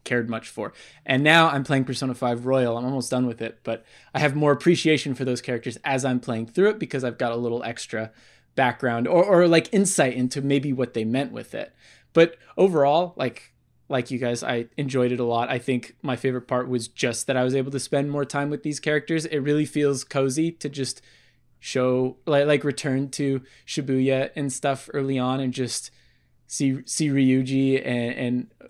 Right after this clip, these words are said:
Makoto and all those people. It was just like, like, that, that's what really did it for me. Like, I enjoyed the combat too, but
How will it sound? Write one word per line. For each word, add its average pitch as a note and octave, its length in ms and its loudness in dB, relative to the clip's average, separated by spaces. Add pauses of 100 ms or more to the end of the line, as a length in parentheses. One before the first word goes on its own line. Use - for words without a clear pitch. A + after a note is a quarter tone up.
Makoto C3 600 0
and C3+ 100 -4
all B2 140 0
those A#2+ 200 -4
people. A#2 360 -6
It A#2 80 -2
was A#2 160 -6
just - 220 -8
like, A2+ 280 -6 (100)
like, B2+ 300 -4
that, F3 200 4
that's F3 180 6
what F3 120 6
really C#3+ 220 2
did B2+ 140 2
it B2 100 -4
for B2+ 120 -4
me. A#2+ 140 0
Like, C3 180 0
I D#3 60 6
enjoyed D3+ 300 4
the C#3 60 -4
combat B2+ 480 -2
too, A#2+ 300 0
but A#2+ 240 -4